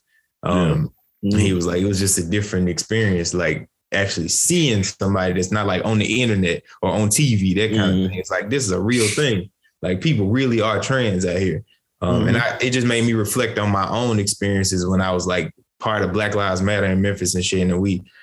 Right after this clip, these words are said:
Speaker 1: and it, it attracted people like that, like, 'cause
Speaker 2: Yeah.
Speaker 1: people wanted to work for, you know, human rights and things like that. And so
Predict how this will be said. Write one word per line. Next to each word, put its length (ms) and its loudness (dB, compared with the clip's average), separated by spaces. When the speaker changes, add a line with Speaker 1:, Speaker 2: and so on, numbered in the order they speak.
Speaker 1:
and 140 2
it, 220 -2
it 120 2
attracted 560 -2
people 260 -2
like 240 -2
that, 180 -4
like, 260 -2
'cause 280 2
Speaker 2:
Yeah. 80 2
Speaker 1:
people 280 -2
wanted 140 0
to 60 0
work 240 0
for, 280 -2
you 120 0
know, 400 0
human 300 2
rights 320 0
and 120 -2
things 240 0
like 200 0
that. 140 0
And 80 0
so 320 0